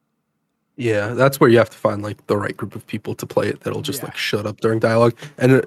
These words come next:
Speaker 1: you're absolutely right. I feel like this will have a lot of banter in between cutscenes as well.
Speaker 2: Yeah.
Speaker 1: So it's like, "Hey, they're talking. Can you shut up just so I can hear what they're saying?"
Speaker 2: Yeah, but you don't. You also don't wanna be that guy that's, like, in the Discord call going, "Shut up, shut up,
Speaker 1: Yeah.
Speaker 2: shut
Speaker 1: That's,
Speaker 2: up."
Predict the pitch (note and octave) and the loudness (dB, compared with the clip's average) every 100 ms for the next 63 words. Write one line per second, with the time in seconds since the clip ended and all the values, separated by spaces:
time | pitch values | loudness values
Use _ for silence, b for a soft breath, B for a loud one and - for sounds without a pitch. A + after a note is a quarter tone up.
0 | - B2+ C3 C3 A2 G2+ A2 A2 G2+ - | 2 4 6 4 -2 0 2 2 0 -2
1 | A2 G#2 G#2 - G2+ G#2+ G2 G#2+ G#2 G#2+ | -2 0 -6 -4 -6 -6 -4 -6 -8 -6
2 | G#2+ G#2+ A2 G#2+ A2 G#2 - - A2+ - | -6 -4 -6 -6 -8 -8 -12 -8 -8 -4
3 | C3 - A#2+ A#2 A2+ A#2 C3+ C#3 D#3 D3+ | -4 -4 -4 -4 -2 0 0 0 -10 -14
4 | - A#2+ - A2 D3 B2 - b b - | -2 -2 0 0 2 2 2 b b 0
5 | A#2 - B2 A2 A2 - G2+ A#2 G#2 - | 0 4 2 2 -8 -8 -6 -4 -4 -6
6 | A#2 A2 G#2+ A#2 A#2 A#2 - - A2 A2+ | -8 -8 -8 -8 -8 -10 -14 -12 -10 -10
7 | A#2+ _ _ A3+ F#3 E3 F3+ G#3+ F3+ G3+ | -14 _ _ -6 -6 -6 -4 -2 -2 -4
8 | G#3+ F3+ F3+ F3+ D#3+ E3+ D3+ D3+ D#3+ D3+ | -4 -6 -6 -6 -6 -6 -6 -6 -8 -8
9 | C#3+ D3+ C#3 - F3+ E3+ D3+ D#3 - D#3 | -8 -8 -10 -10 -10 -10 -12 -14 -10 -12
10 | - D#3 C#3+ C#3+ C#3 _ - - E3 F#3 | -8 -10 -8 -12 -14 _ -12 -6 0 2
11 | D3+ - - _ _ - F#3+ F3 F3 C#3+ | 0 -10 -20 _ _ -2 0 2 -2 0
12 | A2 G2 _ - G3 - - - - | -2 -2 _ 2 4 6 4 2 -2